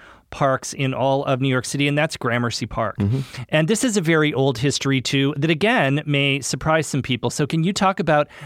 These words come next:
Speaker 1: how that was established, what even Gramercy means, and who and what happened there?
Speaker 2: Yeah, so Gramercy Park was a very deliberately planned neighborhood. The, the character of it today in the twenty-first century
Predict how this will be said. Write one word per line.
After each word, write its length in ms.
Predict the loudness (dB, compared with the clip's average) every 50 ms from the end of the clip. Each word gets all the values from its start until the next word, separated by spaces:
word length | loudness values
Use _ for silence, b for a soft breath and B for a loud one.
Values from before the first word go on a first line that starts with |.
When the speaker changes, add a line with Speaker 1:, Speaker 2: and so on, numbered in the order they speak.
| B B
Speaker 1:
how 220 | B 0 0 2
that 200 | 2 2 0 2
was 160 | 0 0 0
established, 640 | 0 -2 -2 2 2 4 4 4 2 0 0 0 0
what 140 | 0 2 2
even 220 | 2 2 2 0
Gramercy 500 | 0 0 0 0 0 0 0 -2 -2 -2
means, 560 | 0 0 0 0 0 2 2 2 0 0 -2 -4 -2
and 240 | -2 0 0 0 -2 -4 -8
who 400 | -8 -4 -2 0 0 -2 -4 -4 -2
and 320 | 0 2 2 0 0 0 2
what 240 | 2 2 2 0 _ _ -16 -10
happened 440 | -6 -2 -2 -2 0 0 0 2 2
there? 320 | 2 0 0 -2 -4 -6 _ _ _ _ _ B B B B B B B
Speaker 2:
Yeah, 160 | 4 4 4
so 160 | 4 4 2
Gramercy 420 | 4 4 4 6 4 4 2 2 2
Park 240 | 4 4 2 4
was 140 | 4 4 4
a 80 | 4 4
very 440 | 4 4 4 6 6 6 6 4 2
deliberately 680 | 2 2 2 4 4 4 4 4 2 0 0 0 0 0
planned 760 | -2 -4 -2 0 2 4 4 4 2 2 2 0 0 -2 -4 -2
neighborhood. 680 | 2 2 2 2 2 0 0 -2 -2 -2 -2 -2 -4 -4 0
The, 340 | 0 2 2 2 2 0 0
the 140 | 0 -2 -4
character 560 | -2 0 2 4 4 2 2 4 4 6 6
of 80 | 6 4
it 140 | 2 0
today 420 | 0 0 2 4 4 6 6 4 4
in 160 | 2 2 0
the 80 | 0 0
twenty-first 480 | 0 0 0 0 2 2 0 0 0
century 600 | 2 2 2 0 0 0 0 0 2 0 0 -2